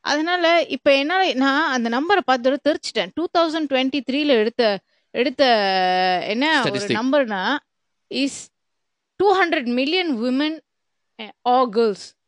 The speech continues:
Speaker 1: டூ ஹண்ட்ரட் மில்லியன் women இந்த உலகத்துல இந்த அளவு go through பண்ணிருக்காங்க நினைக்கிறப்ப எனக்கு நெஞ்செல்லாம் அப்படியே பொங்குது.
Speaker 2: எனக்கு ஒண்ணுன்னு புரியல. இப்ப வந்து மார்புல வந்து சூடு வச்சாங்கன்னா ஒரு, ஒரு வய-, ஒரு வயசு வந்தவங்க,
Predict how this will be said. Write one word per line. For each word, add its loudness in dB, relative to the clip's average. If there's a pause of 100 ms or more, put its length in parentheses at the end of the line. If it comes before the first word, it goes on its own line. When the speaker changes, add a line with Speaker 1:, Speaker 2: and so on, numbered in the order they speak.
(540)
Speaker 1:
டூ 4
ஹண்ட்ரட் 2
மில்லியன் 0
women -2
இந்த 4
உலகத்துல 2
இந்த 2
அளவு 2
go -2
through -2
பண்ணிருக்காங்க -4
நினைக்கிறப்ப 0
எனக்கு -2
நெஞ்செல்லாம் 0
அப்படியே -2
பொங்குது. -2
Speaker 2:
எனக்கு 0
ஒண்ணுன்னு 0 (120)
புரியல. 0
இப்ப 0
வந்து 4
மார்புல 2
வந்து 2
சூடு 4
வச்சாங்கன்னா -4 (520)
ஒரு, 2
ஒரு 4
வய-, 2
ஒரு 4
வயசு 2
வந்தவங்க, 2